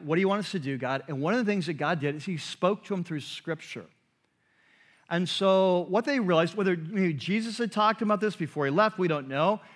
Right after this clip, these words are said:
or maybe they just discerned it from the Holy Spirit. But I want you to look at a pa-, on your, on your note sheet, a passage of scripture. This was in the final episode of season one, Luke twenty-four. Jesus is resurrected from the dead, and it says, he said to them, to the disciples,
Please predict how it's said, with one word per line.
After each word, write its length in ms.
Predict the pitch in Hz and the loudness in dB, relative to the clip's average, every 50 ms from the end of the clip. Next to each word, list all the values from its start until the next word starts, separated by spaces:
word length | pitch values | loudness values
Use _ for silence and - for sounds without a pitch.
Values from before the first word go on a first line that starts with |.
| - _ - | -12 _ -2
or 80 | 180 | 2
maybe 260 | 170 185 208 240 240 240 | 4 4 4 4 2 0
they 140 | 247 254 | -2 -2
just 180 | 196 220 208 - | -2 -4 -6 -6
discerned 460 | - 240 190 - - - 190 180 202 | -6 -6 -6 -4 -2 -2 0 0 -2
it 40 | 196 | -2
from 100 | 180 190 | -2 -2
the 60 | 196 | -2
Holy 160 | 180 202 208 | -2 -2 -2
Spirit. 300 | 190 - - - 151 143 | -4 -4 -2 -2 0 0
But 80 | 147 180 | 2 0
I 60 | 202 | 0
want 160 | 233 285 285 | 0 -2 -4
you 80 | - 403 | -4 -2
to 20 | |
look 140 | 262 247 - | -2 0 0
at 60 | 202 | 0
a 20 | 165 | -2
pa-, 140 | - - - | -2 -4 -4
on 100 | - 180 | -2 -2
your, 140 | 170 165 170 - | -2 -2 -4 -4
on 80 | 170 160 | -4 -2
your 100 | 156 156 | -2 0
note 220 | 160 185 185 190 | 0 0 -2 -2
sheet, 100 | - 170 | -4 -6
a 60 | 147 135 | -6 -4
passage 320 | - 190 196 185 180 196 | -4 -4 -4 -4 -4 -6
of 100 | 175 139 | -8 -8
scripture. 400 | - - 165 139 - - 110 - - - - - - - - | -6 -6 -6 -6 -6 -8 -14 -16 -18 -20 -20 -20 -20 -12 -8
This 160 | 233 262 254 | -6 -6 -4
was 140 | 311 262 262 | -4 -4 -2
in 60 | 220 | 0
the 100 | 190 165 | 0 0
final 400 | 165 - 185 214 240 247 247 208 | 0 0 0 2 2 2 4 4
episode 540 | 175 170 - 170 139 - - 170 160 160 143 | 2 2 2 -2 -8 -4 -2 0 0 0 -2
of 80 | 117 | -4
season 480 | - - - 202 220 185 208 208 175 135 | -8 -6 -4 -4 -2 -2 -2 -2 0 0
one, 260 | 127 123 120 120 120 | -2 -2 -2 -4 -6
Luke 160 | 131 160 160 | -6 -8 -8
twenty-four. 580 | 160 175 175 180 185 - - 127 120 110 110 107 - _ _ _ _ _ _ _ _ _ _ _ _ _ - - - - - - - _ _ | -8 -6 -6 -6 -6 -6 -6 -6 -6 -6 -6 -8 -12 _ _ _ _ _ _ _ _ _ _ _ _ _ -20 -20 -20 -20 -20 -20 -20 _ _
Jesus 380 | - - 220 240 247 254 208 226 | -6 -4 -2 -2 -2 -4 -4 -4
is 140 | 220 185 160 | -4 -2 0
resurrected 540 | 196 190 175 156 175 170 170 170 170 175 | 0 0 0 0 2 2 2 0 0 -4
from 120 | 151 180 190 | -4 -4 -4
the 60 | 170 | -2
dead, 200 | 131 127 113 113 | -2 -2 -4 -4
and 80 | 127 143 | -4 -6
it 80 | 143 | -6
says, 240 | - 190 180 151 160 - _ _ - | -4 -4 -4 -4 -6 -10 _ _ -8
he 160 | 185 185 180 | -6 -4 -4
said 300 | - - 240 247 247 214 | -2 0 0 0 0 2
to 80 | 214 | 2
them, 240 | 165 147 143 143 147 | 2 2 2 0 0
to 100 | - 175 | -2 -2
the 60 | 185 | -2
disciples, 560 | 170 - - 139 131 117 - 127 143 160 - | -2 0 0 0 0 0 -2 -4 -6 -6 -8